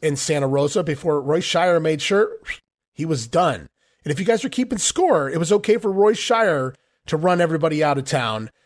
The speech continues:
but not Bob Roop. Now, I, I know, Bob, you don't probably want me saying that over and over, but I wanna make a point of this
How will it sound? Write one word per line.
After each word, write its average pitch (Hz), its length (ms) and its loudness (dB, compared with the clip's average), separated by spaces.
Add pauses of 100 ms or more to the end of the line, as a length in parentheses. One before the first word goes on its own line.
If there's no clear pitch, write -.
(180)
but 131 160 -2
not 180 300 -2
Bob 208 320 2
Roop. 175 320 0
Now, 135 240 -4
I, 160 300 0
I - 20 0
know, 160 200 2
Bob, 151 280 2
you 147 80 0
don't 156 180 -2
probably 143 280 -2
want 147 220 0
me 143 80 -2
saying 139 360 0
that 127 120 0
over 123 200 0
and 123 60 -2
over, 123 200 -2
but 160 180 -6
I 220 160 0
wanna 247 240 2
make 196 320 -2
a 160 80 -4
point 165 420 -2
of 123 160 -8
this - 380 -8